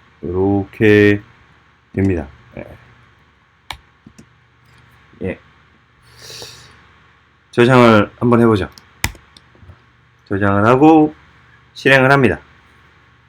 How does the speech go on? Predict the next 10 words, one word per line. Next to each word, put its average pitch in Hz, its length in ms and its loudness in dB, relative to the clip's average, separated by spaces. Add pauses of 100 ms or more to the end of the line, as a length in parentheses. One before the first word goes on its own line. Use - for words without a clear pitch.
(3750)
예, 104 200 2 (360)
선택하세요 147 640 0
나왔고요. 101 540 0 (220)
여기에 107 500 0 (720)
영을 107 280 2
누르면 101 440 0 (840)
가위 95 340 -2 (1040)
하고 143 300 -2
끝났습니다. 147 520 -2 (380)
<clears throat> - 500 -2